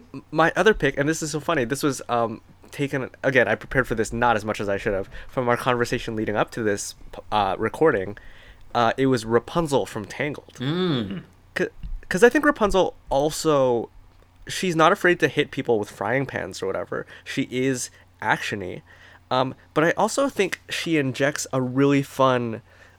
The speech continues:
Speaker 1: like, naivete,
Speaker 2: Yeah.
Speaker 1: you know, like, like, fun-lovingness, which I think is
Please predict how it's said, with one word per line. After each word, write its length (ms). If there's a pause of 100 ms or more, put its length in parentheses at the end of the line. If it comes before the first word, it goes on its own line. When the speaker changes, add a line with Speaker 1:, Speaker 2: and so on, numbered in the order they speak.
(360)
Speaker 1:
like, 260
naivete, 840
Speaker 2:
Yeah. 200
Speaker 1:
you 120
know, 260
like, 360
like, 180
fun-lovingness, 1080
which 160
I 80
think 300 (260)
is 320